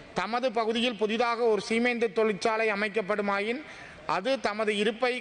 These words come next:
கேள்விக்கு உட்படுத்தக்கூடிய அபாயகரமான சூழலை தோற்றுவிக்கும் என்ற இயல்பான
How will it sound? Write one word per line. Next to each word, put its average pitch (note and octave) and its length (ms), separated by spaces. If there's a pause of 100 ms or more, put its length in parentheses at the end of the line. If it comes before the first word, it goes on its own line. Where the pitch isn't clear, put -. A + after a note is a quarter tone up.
(100)
கேள்விக்கு A3+ 460
உட்படுத்தக்கூடிய A3 680 (100)
அபாயகரமான A3 680
சூழலை G#3 420
தோற்றுவிக்கும் G3+ 640
என்ற G3 140 (500)
இயல்பான A#3 520